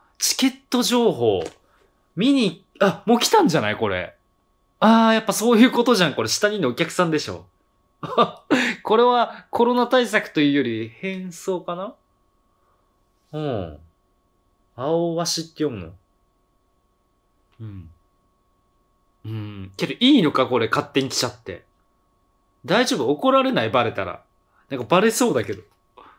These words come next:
歌っ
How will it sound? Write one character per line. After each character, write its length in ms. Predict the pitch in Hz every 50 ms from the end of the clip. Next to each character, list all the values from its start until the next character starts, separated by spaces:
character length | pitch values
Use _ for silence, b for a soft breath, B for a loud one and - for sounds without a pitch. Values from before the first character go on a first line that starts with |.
| B B _ _ _ _ _ _ _ _ _ _ _ _ _ _ _ _ B B B B B B B B B B B B _ _ _ _ _ _ -
歌 280 | 175 175 - - 277 302
っ 80 | 302